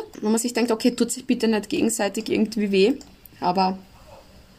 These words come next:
es ist gut gegangen. Es sind beide Aston Martins bitte im Rennen geblieben und Vettel wieder der, der die Punkte gemacht hat.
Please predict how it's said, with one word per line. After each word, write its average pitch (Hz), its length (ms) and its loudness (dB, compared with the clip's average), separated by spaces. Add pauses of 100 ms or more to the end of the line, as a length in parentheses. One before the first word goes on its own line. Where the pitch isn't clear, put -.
(200)
es 170 200 0
ist 220 120 -6
gut 302 200 2
gegangen. 196 360 2
Es 165 120 2
sind 190 160 -4
beide 302 360 2
Aston 247 360 0
Martins 240 560 2
bitte 247 240 0
im 240 260 4
Rennen 208 320 4
geblieben 277 380 6
und 247 160 6
Vettel 233 600 2
wieder 277 200 4
der, 262 180 0
der 262 140 2
die 262 80 4
Punkte 294 380 0
gemacht - 380 -6
hat. - 200 -10